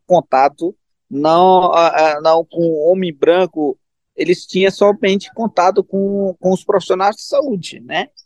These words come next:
Então, com essas comunidades, avançou uma, uma, um avanço mais de mil por cento, né? Nas comunidades, é,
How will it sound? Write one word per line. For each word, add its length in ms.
Então, 260
com 160
essas 260
comunidades, 580
avançou 840
uma, 420
uma, 840
um 80
avanço 880
mais 280
de 120
mil 280
por 160
cento, 360
né? 280
Nas 240
comunidades, 1000
é, 1400